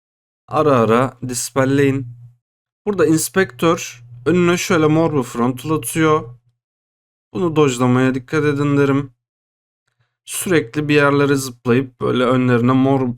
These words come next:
frontallar atıyorlar. Bu hyenalar bir spell cast diyor. Bunu interruptlayabiliyorsanız interruptlayın.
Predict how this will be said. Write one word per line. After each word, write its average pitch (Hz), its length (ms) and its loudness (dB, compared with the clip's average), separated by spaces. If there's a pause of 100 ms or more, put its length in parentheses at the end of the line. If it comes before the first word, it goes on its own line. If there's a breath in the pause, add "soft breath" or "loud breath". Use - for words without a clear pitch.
(160)
frontallar 139 580 -2
atıyorlar. 139 720 -2 (880)
Bu 170 80 -2
hyenalar 165 520 2
bir 107 60 -6
spell - 420 -2
cast - 360 -6
diyor. 139 260 0
Bunu 160 140 -4
interruptlayabiliyorsanız 117 1040 -4
interruptlayın. 131 960 -2